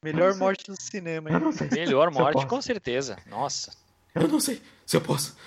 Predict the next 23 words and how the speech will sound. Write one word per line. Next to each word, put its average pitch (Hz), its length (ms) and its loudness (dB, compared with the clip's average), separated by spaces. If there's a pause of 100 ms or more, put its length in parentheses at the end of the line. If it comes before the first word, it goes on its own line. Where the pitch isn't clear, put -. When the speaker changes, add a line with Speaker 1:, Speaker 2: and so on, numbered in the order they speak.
(140)
Speaker 2:
segurar - 460 0 (320)
isso - 340 2 (160)
por 151 140 4
muito 151 240 0 (320)
tempo. - 260 0 (380)
<laughs> - 420 -12
Speaker 1:
Exatamente. 185 920 2
Aí 170 140 8
aparece, 190 580 2
aí 175 160 0
que 240 100 -2
aparece 226 500 0
o 262 80 -4
Hank 190 380 -4
lá, 175 140 0
o 175 240 -2
cunhado 175 420 -2
do 165 220 -6
mister 175 360 -4
White 165 280 2
do 156 80 -16
Breaking 170 380 -6
Bad, 190 440 -2